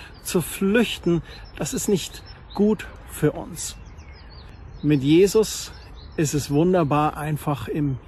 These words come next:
Jetzt zu leben. Und da möchte ich euch ermutigen, den Tag wahrzunehmen, den Tag mit Gott zu beginnen und ganz bewusst im Jetzt zu leben. So, unsere Wanderung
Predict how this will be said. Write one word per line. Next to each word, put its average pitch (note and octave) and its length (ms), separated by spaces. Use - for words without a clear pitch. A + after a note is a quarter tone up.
Jetzt - 580
zu - 160
leben. B2+ 400
Und C#3 80
da D#3+ 100
möchte F3+ 320
ich F3 140
euch F3+ 260
ermutigen, G3 800
den D#3 200
Tag G3+ 500
wahrzunehmen, D3 1000
den D#3+ 160
Tag F#3+ 420
mit F3+ 260
Gott - 400
zu - 180
beginnen F3 880
und C#3+ 280
ganz D#3+ 300
bewusst C#3+ 720
im C3+ 220
Jetzt - 640
zu - 180
leben. A#2+ 440
So, E3 220
unsere D#3 420
Wanderung G3 720